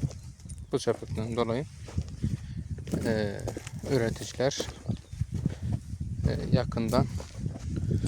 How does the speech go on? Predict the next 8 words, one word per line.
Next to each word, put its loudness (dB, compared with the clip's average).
sürüm 6
yapmaktalar. 4
Bakın 0
arkadaşlar, 0
bazı 6
yerlerde 4
kökler 0
çıkmış. -8